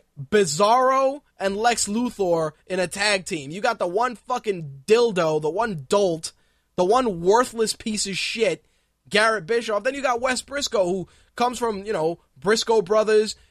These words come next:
He's a, a talented wrestler. He's got a cool look to him. I think that if you turn him face down the road, he'll be a, a major player. And this is what you do. You put him in this, in this, thi-, this,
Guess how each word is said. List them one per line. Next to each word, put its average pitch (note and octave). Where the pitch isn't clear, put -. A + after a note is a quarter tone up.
He's D#3
a, C3+
a C#3+
talented G#3+
wrestler. A3
He's G#3
got G3+
a D3+
cool A#3
look A#3
to A3+
him. A3
I G3+
think A#3
that G3
if E3
you F3
turn A3
him E3
face G#3+
down F#3+
the G#3
road, G#3
he'll D#3+
be F#3
a, C#3+
a C#3+
major F#3
player. A3
And A3
this D#4
is C4
what C#4
you A3+
do. D#4+
You G3
put D4
him D4+
in C#4
this, B3
in A3+
this, A3
thi-, A#3
this, F#3+